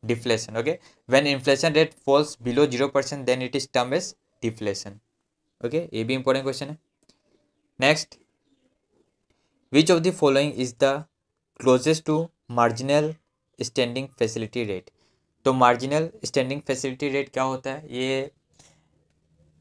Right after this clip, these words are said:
the rate at which आरबीआई क्या करता है, बैंक को, दूसरे बैंक को लोन देता है overnight against securities। ओके,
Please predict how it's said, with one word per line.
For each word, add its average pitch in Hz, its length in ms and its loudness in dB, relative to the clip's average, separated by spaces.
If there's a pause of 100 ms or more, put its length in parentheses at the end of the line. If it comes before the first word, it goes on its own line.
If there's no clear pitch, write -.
(280)
the 127 140 0
rate 143 240 4
at 135 160 0
which 143 240 -8 (920)
आरबीआई 123 320 2
क्या 147 140 0
करता 143 300 -2
है, 190 120 -12 (1040)
बैंक 120 340 0
को, 156 120 0
दूसरे 127 240 -6
बैंक 131 220 -6
को 151 100 0
लोन 127 260 -2
देता 131 240 0
है 127 80 2
overnight 131 460 0 (600)
against 123 500 -4 (100)
securities। 101 580 -6
ओके, 151 220 -2